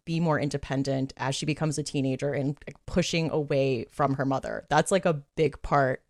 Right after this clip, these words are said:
of the book, and, like, her relationship with Macon is, like, a way that she does that and, like,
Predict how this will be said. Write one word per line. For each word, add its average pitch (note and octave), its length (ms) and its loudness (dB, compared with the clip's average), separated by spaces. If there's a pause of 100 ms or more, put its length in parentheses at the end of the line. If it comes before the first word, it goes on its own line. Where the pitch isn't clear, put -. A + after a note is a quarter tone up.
(200)
of D#3+ 320 4 (200)
the D#3 160 -4
book, C#3 440 4
and, D3+ 160 2
like, C3+ 200 2
her E3 180 2
relationship D3+ 640 0
with C#3 140 -4
Macon C#3 540 2
is, B2+ 220 -6
like, B2 260 -2 (120)
a E3+ 100 2
way C#3+ 500 2
that - 260 -4
she C#3+ 180 -4
does B2+ 340 -2
that - 240 -4
and, B2 140 -4
like, - 280 -8